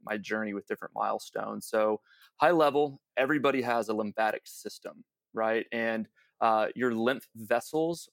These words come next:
are, like, each one is about the size of a single hair follicle. So it's really, really small. And they run parallel to your vascular system, to your veins.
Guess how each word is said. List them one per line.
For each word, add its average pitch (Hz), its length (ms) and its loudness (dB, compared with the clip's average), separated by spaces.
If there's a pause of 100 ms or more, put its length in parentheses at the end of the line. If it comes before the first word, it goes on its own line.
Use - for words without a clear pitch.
(120)
are, 117 480 2
like, 117 240 0
each 151 260 -6
one 127 180 2
is 117 120 0
about 110 280 2
the 110 60 -8
size 113 360 0
of 110 100 -2
a 107 60 -4
single 123 380 -2
hair 113 240 0
follicle. 107 640 -6
So 117 220 0
it's - 240 -4
really, 156 440 2
really 143 300 2
small. 123 600 0 (440)
And 139 160 2
they 135 80 6
run 135 320 2
parallel 123 580 2
to - 140 -6
your 117 160 0
vascular 113 560 0
system, 131 400 -6
to - 100 -8
your 110 140 0
veins. 123 480 -2